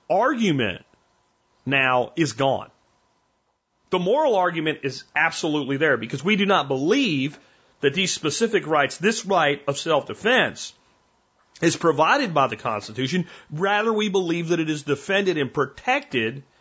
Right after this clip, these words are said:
in a limited capacity by the Constitution, 'cause the right itself preexists the Constitution and the country itself, 'cause the right is an innate human right. As a human being, I have a right to self-defense and defense of my property. Period.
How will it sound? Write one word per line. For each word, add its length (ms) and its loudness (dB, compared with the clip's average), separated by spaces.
in 160 2
a 80 2
limited 420 0
capacity 580 -2
by 200 2
the 80 -4
Constitution, 500 -4
'cause 160 -2
the 120 2
right 240 2
itself 400 0
preexists 1120 0
the 100 0
Constitution 680 0
and 80 0
the 40 -6
country 340 0
itself, 320 0
'cause 120 -4
the 80 2
right 300 2
is 160 -2
an 100 -2
innate 380 0
human 320 -4
right. 300 2
As 140 -2
a 40 -4
human 400 -2
being, 300 -2
I 160 0
have 140 0
a 80 0
right 280 -2
to 80 -14
self-defense 800 -2
and 100 -4
defense 360 -4
of 60 -10
my 120 2
property. 500 0
Period. 400 0